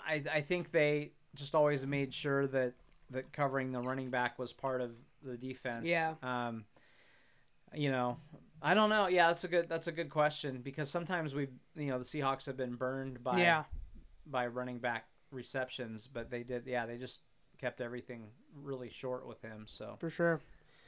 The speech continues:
Speaker 1: very, very good to see.
Speaker 2: Mm-hmm. Um, I mean, I know we probably still got some other stuff here, but, you know, we're, we don't have a ton here. We could just, we could quickly,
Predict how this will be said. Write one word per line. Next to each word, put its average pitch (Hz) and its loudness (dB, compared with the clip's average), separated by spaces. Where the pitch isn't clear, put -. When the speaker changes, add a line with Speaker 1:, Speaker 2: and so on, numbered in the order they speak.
Speaker 1:
very, 135 2
very 127 2
good 123 -6
to 123 -6
see. 113 -6
Speaker 2:
Mm-hmm. 196 2
Um, 190 8
I 175 2
mean, 175 8
I 170 2
know 185 8
we 175 8
probably 170 10
still 165 4
got 156 4
some 165 2
other 160 4
stuff 175 2
here, 185 6
but, 160 4
you 170 2
know, 151 4
we're, 170 6
we 196 0
don't 214 4
have 202 4
a 165 2
ton 170 4
here. 160 6
We 196 8
could 233 6
just, 190 2
we 208 0
could 196 -4
quickly, 180 4